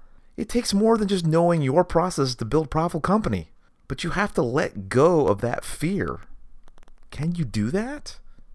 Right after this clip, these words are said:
I think you can. Problem is, are you willing to let go of that control and learn how to share your process? 'Cause sharing can create you the value you're looking for.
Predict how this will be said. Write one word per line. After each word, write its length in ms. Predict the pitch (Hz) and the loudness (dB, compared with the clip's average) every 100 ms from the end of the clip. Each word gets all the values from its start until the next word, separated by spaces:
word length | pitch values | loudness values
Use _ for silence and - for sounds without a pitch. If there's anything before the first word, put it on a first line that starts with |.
| - - - | -20 -16 -12
I 60 | |
think 240 | 92 160 - | -8 -8 -10
you 80 | - | -12
can. 560 | - 180 143 - 98 - - - - _ _ - | -8 -6 -6 -10 -16 -18 -20 -20 -20 _ _ -10
Problem 360 | - 214 196 107 | 2 4 4 2
is, 120 | 95 - | 0 0
are 80 | 101 | 0
you 120 | 101 | 0
willing 500 | 98 123 220 226 165 | -2 2 4 4 4
to 80 | 104 | 2
let 180 | 85 - | 0 -2
go 100 | 78 | -4
of 100 | 76 | -4
that 140 | 80 | -8
control 500 | - - - 58 - - - - - - | -8 -8 -10 -12 -16 -20 -20 -20 -14 -4
and 180 | 95 | 0
learn 280 | 104 135 143 | 2 2 2
how 360 | 127 117 110 104 | 0 2 4 2
to 140 | - | -2
share 760 | 92 - - 120 107 92 82 85 - - _ _ | -4 -2 0 2 4 2 0 -4 -14 -20 _ _
your 340 | - 87 92 113 | -6 -2 -2 -2
process? 760 | - 156 185 - 85 90 - - - _ _ - | -2 -4 -4 -6 -6 -8 -14 -18 -20 _ _ -10
'Cause 120 | - 123 | -2 2
sharing 320 | 190 262 240 | 6 6 6
can 160 | 151 | 0
create 440 | - 127 139 143 - - _ _ _ _ | 0 2 2 2 -8 -20 _ _ _ _
you 160 | 120 147 | -2 4
the 100 | 139 | 4
value 380 | 104 127 233 170 | 6 4 6 4
you're 120 | 135 | 4
looking 280 | 226 302 226 | 2 0 0
for. 380 | 110 78 - | 0 -2 -6